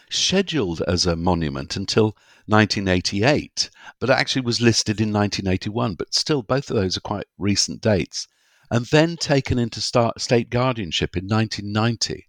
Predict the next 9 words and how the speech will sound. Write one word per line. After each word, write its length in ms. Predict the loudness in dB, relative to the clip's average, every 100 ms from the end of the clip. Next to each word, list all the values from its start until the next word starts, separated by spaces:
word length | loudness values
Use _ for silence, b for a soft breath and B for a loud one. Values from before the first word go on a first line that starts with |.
| B B B 0
I 80 | 0
think 640 | 0 2 4 4 -4 0
this 260 | 2 2 -2
reflects, 880 | -4 2 4 4 0 _ -2 0 -2
um, 680 | 0 0 0 -4 -6 -8 -12 B B B B B -10
how, 640 | -8 -2 2 2 2 -2 -8 _ _ B B B -4
you 140 | 0
know, 160 | 0 0
from, 340 | 2 2